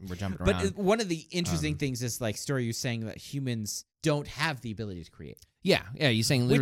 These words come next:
Speaker 1: literally
Speaker 2: is
Speaker 1: it's
Speaker 2: a,
Speaker 1: impo-,
Speaker 2: which is
Speaker 1: we're
Speaker 2: a, which
Speaker 1: vermin,
Speaker 2: is,
Speaker 1: essentially, as far as the world's
Speaker 2: which is
Speaker 1: concerned.
Speaker 2: an interesting thing to think about, in that, like, like, uh, truthfully, we don't. We just have the ability to,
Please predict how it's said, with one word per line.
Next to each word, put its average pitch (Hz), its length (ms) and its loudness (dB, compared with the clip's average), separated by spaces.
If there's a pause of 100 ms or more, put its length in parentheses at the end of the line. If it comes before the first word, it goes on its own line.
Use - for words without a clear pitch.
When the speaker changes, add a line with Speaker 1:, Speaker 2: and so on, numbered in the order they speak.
Speaker 1:
literally 277 60 6
Speaker 2:
is 294 100 2
Speaker 1:
it's 262 180 8
Speaker 2:
a, - 40 2
Speaker 1:
impo-, 208 100 2
Speaker 2:
which 214 120 6
is - 40 4
Speaker 1:
we're - 80 4
Speaker 2:
a, - 40 4
which - 80 0
Speaker 1:
vermin, 131 280 6
Speaker 2:
is, 92 80 2
Speaker 1:
essentially, 90 640 -2
as - 120 -6
far 98 180 -2
as 92 140 -2
the 98 80 -4
world's 92 260 -6
Speaker 2:
which 175 220 0
is 165 120 -2
Speaker 1:
concerned. 170 220 -4
Speaker 2:
an - 60 -18
interesting 208 440 -8
thing 180 240 -10
to 127 80 -6
think 202 260 -16
about, - 340 -10 (840)
in 147 120 -4
that, 143 160 0
like, 135 300 -2 (360)
like, 123 280 -6 (200)
uh, 110 400 -6 (400)
truthfully, 151 460 -2
we 107 180 -6 (100)
don't. 127 600 -4 (220)
We 127 140 -4
just 131 240 -4
have 139 300 -4
the 117 120 -4
ability 120 600 -4 (120)
to, 110 520 -4